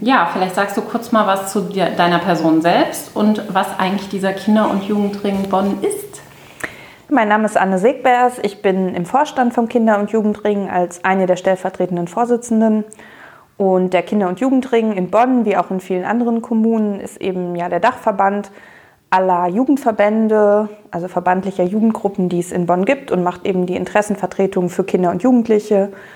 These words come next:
Speaker 2: in Bonn und eben ganz besonders für diese Kinder- und Jugendverbände.
Speaker 1: Also es ist ein Verein und, äh, diese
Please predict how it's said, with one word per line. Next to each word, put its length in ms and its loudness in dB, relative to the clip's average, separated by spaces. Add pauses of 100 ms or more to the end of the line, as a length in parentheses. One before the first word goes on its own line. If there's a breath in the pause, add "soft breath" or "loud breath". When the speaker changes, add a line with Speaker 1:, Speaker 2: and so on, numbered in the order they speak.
(200 loud breath)
Speaker 2:
in 180 2
Bonn 400 4
und 260 0
eben 240 2
ganz 200 2
besonders 420 2
für 140 0
diese 200 2
Kinder- 280 0
und 100 -2
Jugendverbände. 760 0 (720)
Speaker 1:
Also 320 -2
es 120 -8
ist 120 -8
ein 160 0
Verein 720 2
und, 560 -2
äh, 180 -2
diese 440 -2